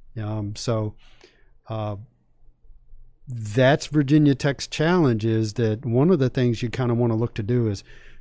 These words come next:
you wanna maybe hire an assistant from a big-time program, 'cause they've seen how it's done.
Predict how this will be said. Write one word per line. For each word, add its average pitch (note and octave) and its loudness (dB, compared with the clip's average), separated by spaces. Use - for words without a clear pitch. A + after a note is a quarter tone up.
you A#2+ 0
wanna A2+ -2
maybe B2+ 0
hire B2+ 0
an G#2+ 0
assistant A2 -4
from G2+ -6
a G2 -6
big-time G#2+ -4
program, A#2 -2
'cause G2 -4
they've B2 -2
seen A#2 -2
how G#2+ -4
it's F#2+ -10
done. G#2 -6